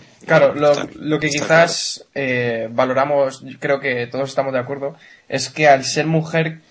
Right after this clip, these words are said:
Speaker 1: eh, tiene más aparición en los medios, porque, yo qué sé, eh, tiene, digamos que es, es más curioso, ¿no? Por decir así algo, y, y pues claro, cuanta más aparición en los medios, más posibilidad de encontrar un buen patrocinador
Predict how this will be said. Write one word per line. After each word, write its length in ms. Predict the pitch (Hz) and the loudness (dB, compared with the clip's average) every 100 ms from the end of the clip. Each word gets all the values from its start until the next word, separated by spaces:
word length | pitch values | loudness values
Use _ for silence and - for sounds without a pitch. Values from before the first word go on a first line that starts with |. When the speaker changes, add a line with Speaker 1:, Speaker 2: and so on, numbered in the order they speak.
| - | -8
Speaker 1:
eh, 280 | 131 127 123 | -6 -6 -4
tiene 380 | 143 151 147 - | -4 -2 -2 -4
más 280 | 127 131 151 | -4 -4 -4
aparición 800 | 139 135 127 135 135 131 127 - | -2 -2 -2 -2 -2 -2 -8 -10
en 160 | 120 | -6
los 180 | 117 117 | -6 -4
medios, 440 | 147 156 147 151 | -4 -4 -4 -6
porque, 520 | 160 117 - 113 - 98 | -6 -12 -10 -12 -12 -16
yo 100 | - | -16
qué 80 | |
sé, 340 | - 113 - - _ | -14 -12 -14 -18 _
eh, 280 | 76 69 80 | -14 -12 -10
tiene, 600 | 131 127 123 120 120 117 - - _ - | -4 -2 0 0 -2 -6 -12 -20 _ -6
digamos 420 | 131 135 147 - | 2 2 2 0
que 80 | 139 | -4
es, 260 | 131 - - | -4 -10 -12
es 180 | 131 | -10
más 240 | 135 135 - | -2 -2 -4
curioso, 540 | - 131 139 143 135 | -8 -4 -2 -2 -6
¿no? 260 | 131 165 - | -6 -8 -6
Por 120 | 135 | -6
decir 340 | 123 123 139 131 | -6 -4 -2 -2
así 560 | 127 131 127 123 123 - _ - | -4 -6 -4 -4 -8 -14 _ -4
algo, 360 | 139 143 165 - - _ _ - | -2 -2 -4 -6 -20 _ _ -4
y, 640 | 139 131 127 123 120 139 | 0 0 0 -2 -4 -4
y 40 | |
pues 280 | 127 127 123 | -2 -2 4
claro, 280 | 135 147 123 | 6 6 4
cuanta 280 | 123 117 127 | 0 0 0
más 160 | 135 | 0
aparición 480 | 135 135 131 127 135 | 2 2 2 -2 -2
en 80 | 135 | 0
los 100 | 131 | 0
medios, 380 | 139 143 147 143 | -2 0 -2 -2
más 160 | 131 | -6
posibilidad 500 | - 131 127 123 120 | -8 -8 -6 -2 0
de 60 | 120 | -2
encontrar 360 | 120 120 123 120 | -6 -6 -4 -4
un 100 | 120 | -6
buen 100 | 117 | -4
patrocinador 640 | 117 - 120 113 - | -6 -6 -10 -6 -6